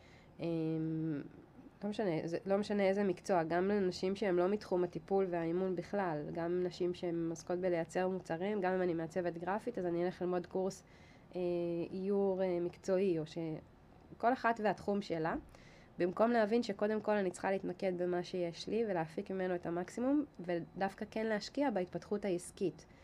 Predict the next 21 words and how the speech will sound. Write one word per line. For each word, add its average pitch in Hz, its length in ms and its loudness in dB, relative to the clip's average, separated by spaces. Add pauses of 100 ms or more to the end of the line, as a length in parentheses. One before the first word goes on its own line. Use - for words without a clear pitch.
(380)
אמ, 165 580 0 (200)
לנהל 185 440 2
עסק 269 260 2
זה 190 120 2
מקצוע, 175 420 2 (1300)
ואנחנו 233 800 2
לא 226 320 2
לומדות 240 300 0
את - 80 -6
המקצוע 202 340 -2
הזה 190 180 0
בשום 190 280 -4
מקום, 196 380 0
וזה 170 240 -2
גם 170 180 0
לא 220 180 2
יבוא 208 200 2
לנו 214 180 2
טבעי. 160 400 -2 (720)
אה, 160 240 -2
לש-, 156 140 -4